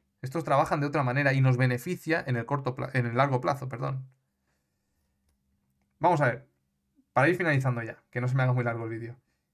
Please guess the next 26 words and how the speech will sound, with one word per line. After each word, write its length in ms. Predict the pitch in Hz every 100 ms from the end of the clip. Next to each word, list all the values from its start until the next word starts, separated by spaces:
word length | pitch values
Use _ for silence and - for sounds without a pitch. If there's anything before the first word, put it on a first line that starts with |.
| -
¿Qué 80 |
esperar 280 | 202 202 202
entonces? 500 | 190 185 240 - 113 -
Un 120 | 135
comportamiento 960 | 165 156 147 135 151 170 156 190 - _ _ _ _ _ -
proporcional. 760 | 123 117 117 110 131 135 123 _ _ _ _ _ _ _ _ _ _ _ _ _ _ _ _ _ _ _ _ _
¿Cómo 240 | - 156 156
proporcional? 640 | 151 135 131 127 110 101 _ _ _ _ _ _
No 160 | 123 131
podemos 300 | 151 156 143
esperar 340 | 135 151 156
movimientos 420 | 123 117 135 143
especulativos, 840 | 135 131 135 127 117 170 147 - _ _ _ _
ya 140 | - 117
que 60 |
en 60 | 139
el 100 | 131
dos 140 | 117
mil 180 | 120 127
trece, 480 | 139 180 - 127 135 _ _ _ _ _ _ _ _
dos 140 | -
mil 180 | 117 123
quince, 460 | 170 180 135 135 135
dos 180 | 131 127
mil 160 | 127
ocho, 420 | 156 170 - 135